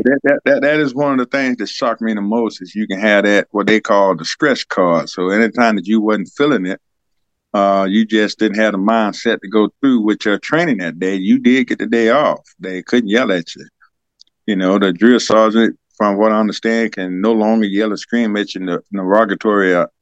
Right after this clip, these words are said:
deals, you know, screaming at you and calling your names, anything that you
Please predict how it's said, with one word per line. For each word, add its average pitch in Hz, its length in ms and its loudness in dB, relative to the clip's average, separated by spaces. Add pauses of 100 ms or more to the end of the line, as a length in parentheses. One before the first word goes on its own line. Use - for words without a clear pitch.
(320)
deals, 107 640 0 (840)
you 120 140 0
know, 107 240 2
screaming 123 500 0
at 113 240 -2
you 107 60 -4
and 95 100 -10
calling 110 280 0
your 101 100 -2
names, 113 420 -2 (480)
anything 110 340 -2
that 101 80 -6
you 107 100 -2